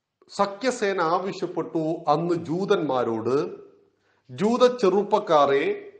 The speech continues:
നിങ്ങൾ ഞങ്ങളുടെ സൈന്യത്തിൽ ചേരുക, ജർമ്മനിക്കെതിരെ യുദ്ധം ചെയ്യുക.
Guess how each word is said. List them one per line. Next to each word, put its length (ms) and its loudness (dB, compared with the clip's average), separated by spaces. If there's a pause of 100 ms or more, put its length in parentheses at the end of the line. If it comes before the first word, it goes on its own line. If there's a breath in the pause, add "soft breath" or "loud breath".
(120)
നിങ്ങൾ 680 0 (340)
ഞങ്ങളുടെ 520 0 (160)
സൈന്യത്തിൽ 680 -4
ചേരുക, 480 -6 (1080)
ജർമ്മനിക്കെതിരെ 1120 2
യുദ്ധം 340 -8
ചെയ്യുക. 440 -10